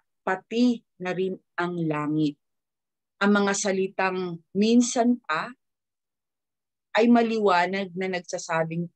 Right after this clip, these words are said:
aalisin ang mga nilikhang nayayanig upang manatili ang mga bagay na di nayayanig. And ito po yung verse natin, is-, isa pang,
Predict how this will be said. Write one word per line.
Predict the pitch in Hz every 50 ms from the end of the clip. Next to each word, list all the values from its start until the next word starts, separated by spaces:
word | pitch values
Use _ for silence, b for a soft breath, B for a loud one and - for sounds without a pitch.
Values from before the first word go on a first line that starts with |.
| _ -
aalisin | 214 220 214 - - - 208 208 202 196 196 - - - 202 202 202 202 208 214 208 - -
ang | - 185 185
mga | 180 180 180 175
nilikhang | 175 175 175 170 170 165 - _ - 165 170 160 160 165 170 170 170 - _ _
nayayanig | - 170 165 160 156 156 143 139 143 143 143 135 143 156 160 156 143 - _ _ _ _ _ _ _ _ _ _ _ _ _ _ -
upang | 233 240 247 240 - 240 226 233 233 226
manatili | 208 208 202 190 180 180 - 190 196 196 190 190 190 185
ang | - 165 180 175 170
mga | 170 170 160
bagay | 151 147 156 160 160 160 156 147 143 139 139 139 139 143 147 - _ _ _ _ _ _ _ -
na | 175 180 180
di | 160 156 175 180 175 180 175 - _ _ _ _
nayayanig. | - 160 165 160 156 143 139 139 135 139 139 135 135 123 120 117 - _ _ _ _ _ _ _ _ _ _ _ _ _ _ _ _ _ _ _ _ _ -
And | 196 202 196 190 160 -
ito | - 185 175 190 185
po | 180 - 185 180
yung | 185 185 180 180 175 165
verse | 151 175 170 170 170 - - 175
natin, | 160 151 147 151 - 160 170 196 240 247 247 247 - _ _ _ _ _ _ _ _ _ _ _ _ _ _ _
is-, | - 165 165 156 160 - _ -
isa | 160 - 165 -
pang, | - 156 156 160